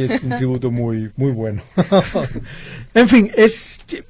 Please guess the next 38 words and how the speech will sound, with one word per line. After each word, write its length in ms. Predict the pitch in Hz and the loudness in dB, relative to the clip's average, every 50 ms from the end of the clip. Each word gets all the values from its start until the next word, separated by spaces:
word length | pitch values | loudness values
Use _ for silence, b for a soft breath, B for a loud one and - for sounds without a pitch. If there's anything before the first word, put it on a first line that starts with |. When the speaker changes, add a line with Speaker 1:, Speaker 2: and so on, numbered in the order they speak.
| - - _ _ - - | -20 -20 _ _ -20 -12
Speaker 1:
si 160 | - - 156 | -4 -2 0
le 100 | 156 165 | 0 2
gusta 460 | 160 190 202 - - 208 202 202 202 | 0 0 -4 -2 0 2 2 2 2
todo 300 | 196 - 202 196 202 208 | 0 0 2 4 4 4
esto, 360 | 208 202 202 - 226 233 233 | 2 0 -2 -2 -2 -2 -2
las 180 | 165 151 139 135 | -2 -6 -8 -8
distopias, 540 | 127 135 - 160 151 151 151 - 170 160 143 | -10 -10 -6 -4 -4 -4 -4 -6 -8 -6 -6
las 180 | 151 139 117 - | -8 -10 -12 -12
historias 480 | - - 165 156 160 165 156 131 b b b b b - | -10 -8 -6 -4 -4 -4 -4 -6 b b b b b -10
donde 200 | 147 139 139 127 | -8 -6 -4 -4
los 180 | 135 135 135 | -6 -6 -6
jóvenes 540 | - 185 160 160 165 160 156 156 131 - - | -2 0 0 0 0 0 -2 -4 -6 -8 -12
están 320 | 131 - - 156 147 147 | -18 -10 -6 -6 -4 -4
en 140 | 147 147 147 | -2 -2 -2
un 140 | 147 147 147 | -2 -2 -2
mundo 440 | 143 147 151 151 143 143 143 135 123 - | -2 -4 -4 -2 0 -2 -2 -2 -4 -6
que 140 | 139 123 | -8 -8
no 160 | 123 127 131 135 | -6 -4 -6 -4
los 200 | 135 135 120 120 | -4 -4 -4 -4
deja, 280 | 143 143 135 - 135 | -6 -6 -6 -8 -8
bla, 180 | 127 127 123 123 | -8 -6 -4 -2
bla, 240 | 131 175 214 214 B B B B 110 104 - _ _ | 0 -2 -2 -2 B B B B -20 -20 -20 _ _
puede 220 | _ 147 151 151 160 | _ 2 2 4 4
disfrutar. 360 | 156 120 135 143 131 - - | 2 0 -2 -4 -4 -4 -4
Es 180 | 180 - - - | -4 -6 -6 -8
un 260 | 202 170 160 165 156 | -6 -4 -4 -4 -2
muy 160 | 160 165 170 | -2 -2 -2
buen 180 | 156 151 147 139 | -2 -2 -4 -4
ejemplo 580 | 127 135 156 165 175 170 170 190 196 202 202 - - - - | -6 -6 -6 -6 -6 -6 -4 -4 -2 -2 -4 -6 -14 -16 -10
y 320 | - 151 156 170 180 175 165 - - | -6 -4 -4 -4 -4 -6 -8 -14 -10
aquí 240 | - 143 127 - 170 | -8 -8 -6 -6 -8
tiene 260 | 131 147 160 156 160 | -4 -2 0 0 0
la 140 | 151 139 131 | 0 0 0
recomendación 680 | 120 127 120 127 120 120 120 117 113 107 - 139 131 | -2 -4 -6 -4 -4 -4 -4 -4 -6 -6 -4 -4 -4
de 100 | 131 127 | -2 -2
Dani 220 | 123 127 131 131 127 | -2 -2 -2 -2 -4
y 40 | 123 | -2
Jania, 340 | - 180 175 175 170 151 | -2 -2 0 0 -2 -4